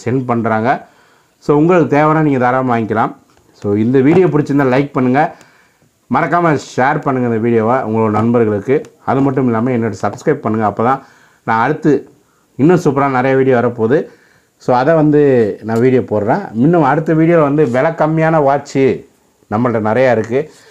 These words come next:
அது மட்டும் இல்ல, ஹை குவாலிட்டியான வாட்ச், அதாவது ஹை குவாலிட்டினா ஐம்பதாயிரம், அறுபதாயிரம், எழுபதாயிரம் உள்ள வாட்ச் கூட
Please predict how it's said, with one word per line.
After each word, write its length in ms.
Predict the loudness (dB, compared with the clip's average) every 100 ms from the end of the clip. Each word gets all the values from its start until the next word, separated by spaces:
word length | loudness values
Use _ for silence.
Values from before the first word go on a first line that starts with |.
| _ -4
அது 200 | -2 0
மட்டும் 280 | 0 0
இல்ல, 360 | 0 2 0 -2
ஹை 360 | -4 -2 0 0
குவாலிட்டியான 580 | 0 0 2 2 2 2
வாட்ச், 320 | 0 -2 -4 -8 -10 _ _ _ _ _ -4
அதாவது 360 | -2 0 0
ஹை 220 | 0 -2 0
குவாலிட்டினா 440 | 0 2 2 2 2 2 2 2
ஐம்பதாயிரம், 560 | 0 0 2 2 2 2
அறுபதாயிரம், 600 | 2 2 2 2 2 2
எழுபதாயிரம் 460 | 4 4 4 2 2
உள்ள 200 | 2 2
வாட்ச் 340 | 2 0 -2
கூட 380 | -2 0 0